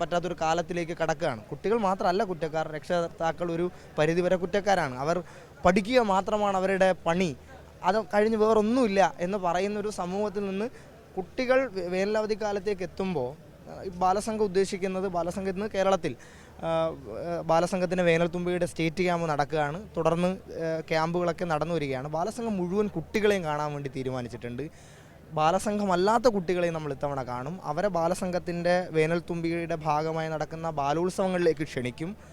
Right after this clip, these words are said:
അതിൻ്റെ ഭാഗമാക്കും. ആ, നമ്മൾ സർഗാത്മകതയാണ് ഒരു കുട്ടിയുടെ ഏറ്റവും വലിയ, ആ, കാര്യം എന്നുള്ള കാര്യം പഠിപ്പിക്കും.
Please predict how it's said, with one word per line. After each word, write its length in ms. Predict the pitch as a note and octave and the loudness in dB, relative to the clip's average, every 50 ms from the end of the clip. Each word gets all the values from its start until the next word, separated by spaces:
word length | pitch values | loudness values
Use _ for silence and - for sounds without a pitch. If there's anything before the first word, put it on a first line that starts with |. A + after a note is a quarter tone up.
| - - - - - | -20 -20 -20 -8 -4
അതിൻ്റെ 260 | C#3+ D#3+ F3 F#3+ G#3 G3 | -2 -2 0 0 0 -2
ഭാഗമാക്കും. 1000 | D3+ C3+ C3 B2+ C#3+ E3 F3 F#3+ E3+ C#3+ B2 A#2 - D#3 D#3+ G3 G#3 - - - - - - | 0 0 0 2 2 4 4 2 2 2 -2 -4 -4 -8 -8 -8 -10 -14 -18 -20 -20 -16 -8
ആ, 340 | E3 D#3+ D#3+ D#3+ D#3+ E3 - | -6 -2 -2 -2 -4 -4 -8
നമ്മൾ 240 | - G3+ G#3+ G#3+ A3 | -8 -6 -6 -4 -4
സർഗാത്മകതയാണ് 1080 | G#3 - F#3+ E3+ F3 F#3 F#3 A3 B3 B3 A#3 A#3 A3+ A3 G3+ G3 F3+ D#3+ D#3 D3+ D3+ C3 - | -2 2 2 2 2 4 6 6 6 6 6 0 -2 0 2 2 2 2 0 -2 -4 -6 -8
ഒരു 140 | - D#3 D3+ | -6 -8 -6
കുട്ടിയുടെ 440 | - D#3 C#3+ - - F3+ F#3 F3 E3 | -6 -8 -10 -4 -4 -2 0 2 2
ഏറ്റവും 400 | D#3 D3 D#3 - G3 G3 F#3 D#3+ | 0 0 -2 -4 -4 -4 -2 -4
വലിയ, 360 | D#3 D3+ D3+ D3+ D3+ D3+ D3+ - - - - - - - | -4 -4 -2 -2 -2 -2 -2 -6 -12 -18 -20 -18 -10 -6
ആ, 140 | C#3+ C#3+ C#3 - | -4 -4 -2 0
കാര്യം 320 | D3 C#3+ D3 D3+ D#3+ D#3 D3 | 2 2 4 4 2 0 -2
എന്നുള്ള 320 | D3 D3+ D3 D3+ D3+ D3+ | -2 -2 -2 -2 -2 0
കാര്യം 280 | C#3+ C#3 C#3 C#3+ C#3+ C3+ | 0 0 0 0 -2 -4
പഠിപ്പിക്കും. 560 | C3+ B2+ C3 A#2 B2+ B2+ B2 D3 E3 F#3+ G3+ | -4 -6 -6 -6 -8 -8 -6 -6 -8 -8 -8